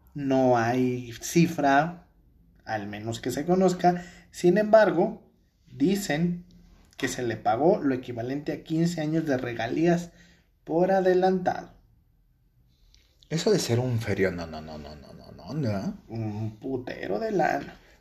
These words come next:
Speaker 2: Pero, mirándolo en perspectiva, ¿cuánta feria debía?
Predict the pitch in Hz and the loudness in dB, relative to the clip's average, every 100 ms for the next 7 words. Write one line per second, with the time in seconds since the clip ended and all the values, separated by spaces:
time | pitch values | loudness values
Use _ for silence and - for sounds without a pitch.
0 | _ - 131 123 127 165 240 - _ _ | _ 4 6 8 8 6 4 -6 _ _
1 | _ _ _ _ _ _ _ _ _ _ | _ _ _ _ _ _ _ _ _ _
2 | _ _ _ _ _ _ _ _ 151 143 | _ _ _ _ _ _ _ _ 2 6
3 | 135 156 175 139 135 113 - 113 - 127 | 6 6 4 4 2 2 0 -2 2 4
4 | 131 185 - - - _ _ _ _ _ | 6 4 0 -20 -20 _ _ _ _ _
5 | _ _ _ _ - 113 110 - 98 92 | _ _ _ _ 0 0 0 0 2 2
6 | 90 107 110 | 2 0 0